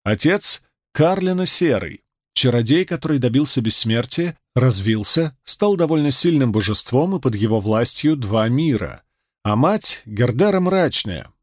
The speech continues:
малоизвестная древняя богиня-покровительница убийц. Ланта не первый ребенок от этого союза,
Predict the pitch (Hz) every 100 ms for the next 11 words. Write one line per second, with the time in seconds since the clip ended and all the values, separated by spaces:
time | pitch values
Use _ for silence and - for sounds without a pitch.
0 | - 110 127 127 175 196 165 156 131 156
1 | 143 131 110 110 175 180 - - 113 113
2 | 123 113 110 117 104 92 73 - - -
3 | _ _ _ _ _ 113 175 185 180 196
4 | 147 123 104 107 110 131 165 151 131 135
5 | 131 123 131 120 95 82 78